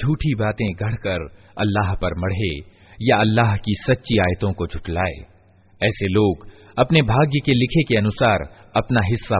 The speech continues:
पाते रहेंगे, यहां तक कि वो घड़ी आ जाएगी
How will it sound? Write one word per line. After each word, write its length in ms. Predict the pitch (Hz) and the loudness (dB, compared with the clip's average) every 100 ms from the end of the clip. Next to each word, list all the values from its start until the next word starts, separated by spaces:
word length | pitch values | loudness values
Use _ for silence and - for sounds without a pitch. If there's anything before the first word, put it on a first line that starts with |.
| - | 0
पाते 240 | 92 98 87 | -2 0 -2
रहेंगे, 400 | 85 101 85 73 69 - _ _ _ - | -2 -2 -2 -6 -8 -20 _ _ _ -14
यहां 260 | 107 131 135 - | -2 2 2 0
तक 100 | 113 - | -2 0
कि 80 | 95 | 0
वो 100 | 123 | 0
घड़ी 260 | 131 120 107 98 | 0 0 2 0
आ 40 | |
जाएगी 460 | 98 104 101 92 | 2 0 0 -2